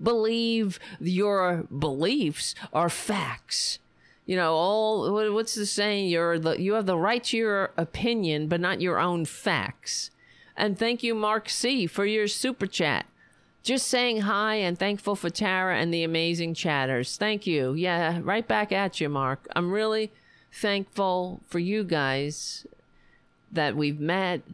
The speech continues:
we've become friends, and I look forward to seeing you all the time.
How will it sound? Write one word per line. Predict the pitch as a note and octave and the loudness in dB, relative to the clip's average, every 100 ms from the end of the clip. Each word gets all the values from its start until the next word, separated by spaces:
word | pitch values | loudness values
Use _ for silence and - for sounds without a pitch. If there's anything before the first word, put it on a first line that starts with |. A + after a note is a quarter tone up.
| - - | -14 -6
we've | D3+ D3 | -2 -2
become | C#3 F3 C#3 | -2 -2 -2
friends, | C3+ - E3+ E3+ E3+ E3 E3 - - _ _ _ _ _ _ _ _ _ - - | -4 -4 -2 -2 -2 -6 -8 -12 -16 _ _ _ _ _ _ _ _ _ -14 -4
and | D#3 C#3+ C#3+ C#3 | -2 0 -2 0
I | - D3 C#3 B2+ | 0 0 0 -2
look | - D#3+ - | -4 -4 -2
forward | E3 E3 D#3 D3+ | -2 0 0 -2
to | D3+ | -6
seeing | - D#3+ D3+ D3 | -2 -2 -2 -2
you | C#3 C3 B2+ D3 - - - _ - - D3 | -2 -2 -4 -8 -16 -20 -20 _ -20 -10 -4
all | D3+ D#3 | -2 -2
the | D3+ | -2
time. | G3 F#3 G3+ C3+ | -2 -2 -2 -4